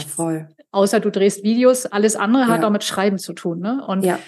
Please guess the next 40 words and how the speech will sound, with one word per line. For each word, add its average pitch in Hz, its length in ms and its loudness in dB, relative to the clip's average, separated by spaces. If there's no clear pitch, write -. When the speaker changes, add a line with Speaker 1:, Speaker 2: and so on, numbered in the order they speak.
Speaker 2:
den 240 180 4
Speaker 1:
voll. 240 120 -4
Speaker 2:
Teil 202 100 -2
abzugeben, 240 800 -2
wäre 208 220 2
eine 214 160 2
mega 233 400 2
Erleichterung, 214 1400 -4
aber 196 220 -2
das 196 180 -2
ist 202 200 -4
auch - 160 -8
der 196 240 -2
Teil, 196 180 0
Speaker 1:
Boah, 190 60 -2
Speaker 2:
der 185 60 -4
sehr 180 80 -2
Speaker 1:
das 165 80 2
ist - 40 2
Speaker 2:
schwierig 196 200 0
ist 196 60 -8
Speaker 1:
krass. 147 100 -4
Speaker 2:
abzugeben. 180 320 -2
Und 202 200 0
auch 202 200 -2
teuer 196 420 0
ist, - 360 -8
wenn 185 140 -4
du 190 100 -2
einen 190 120 -4
guten 226 300 -2
Texter - 640 -6
anheuerst, 185 640 -4
der 175 100 -6
kostet 208 340 -6
richtig 185 340 -10
Asche, 180 400 -8
aus 208 240 -4
gutem 208 240 -4
Grund. 180 320 -6